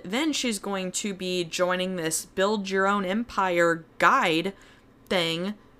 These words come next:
and then, like, buying the materials from them to, like, learn how to sell the water better. So I was just like, "Oh my gosh, come on, <laughs> like,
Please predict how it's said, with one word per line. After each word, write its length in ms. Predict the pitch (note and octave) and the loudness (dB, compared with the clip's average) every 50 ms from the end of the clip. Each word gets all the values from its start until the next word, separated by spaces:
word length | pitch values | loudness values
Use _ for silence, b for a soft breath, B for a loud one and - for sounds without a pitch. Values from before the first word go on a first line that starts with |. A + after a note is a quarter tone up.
| - - | -10 -6
and 140 | - G3+ G3 | -4 -2 -2
then, 120 | G3 G3 G3+ | -2 0 0
like, 300 | F#3 F3+ E3 - - - | -2 -2 -2 -10 0 2
buying 360 | F3 F3+ G3 G#3 A3 G#3+ G#3 | 4 4 4 2 2 0 -2
the 60 | G3 | -2
materials 920 | F#3 F3+ F3 - _ - - - - B3 B3 A#3+ A3+ G#3+ G3 F#3+ F#3+ - | -4 -6 -8 -10 _ -10 -8 -6 -4 -4 -4 -2 0 2 2 2 2 0
from 260 | - - F#3+ E3+ E3 F3 | -6 -6 -8 -8 -4 -4
them 300 | F#3+ G3+ G3+ F#3 F3+ F3 | -2 -2 -2 -2 -2 -4
to, 140 | - - | -6 -6
like, 340 | F3 F3 E3+ D#3+ D#3+ D#3+ - - - - | -4 -2 -2 -2 -2 -4 -8 -16 -14 -16
learn 400 | E3 E3 E3+ F3+ F#3+ G3 G3 F#3+ | -12 -2 0 2 2 2 0 0
how 140 | F#3 G3 | -2 -2
to 80 | F3 E3+ | -2 0
sell 300 | D#3+ - - F#3+ F#3 F3 | -2 -2 0 2 2 2
the 60 | E3+ | 0
water 320 | D3+ D#3+ G#3 A#3+ G#3+ E3 - | 0 2 2 4 4 2 0
better. 360 | - A#2 - - E2+ D#2+ - - - - - - - - - - - _ - _ - - - - - - | -2 -8 -10 -12 -14 -14 -16 -20 -20 -20 -20 -20 -20 -20 -20 -20 -20 _ -20 _ -20 -20 -20 -20 -14 -6
So 480 | - - A3+ G#3 G3+ F#3+ F3+ E3+ E3+ B B B B B B B B B B B - - - - - | -2 2 4 6 6 6 4 4 0 B B B B B B B B B B B -20 -20 -20 -6 -2
I 160 | - G#3 A#3+ | 0 2 4
was 160 | A#3 G#3+ G3+ | 2 2 0
just 240 | G3+ F#3+ - - - | -2 -4 -4 -4 -4
like, 200 | F#3 D#3+ - - - | -6 -8 -8 -4 -2
"Oh 140 | F#3 F#3+ F#3 | -2 -2 -2
my 120 | E3+ D#3 | -6 -8
gosh, 380 | - - - - - - - - | -10 -12 -12 -10 -10 -10 -10 -10
come 260 | - - G#3+ G3 G3+ | -10 -8 -8 -8 -6
on, 360 | G#3 - - - - C4+ A3+ - | -6 -8 -4 0 0 0 0 0
<laughs> 40 | - | -4
like, 180 | C4+ A3 - | -4 -4 -4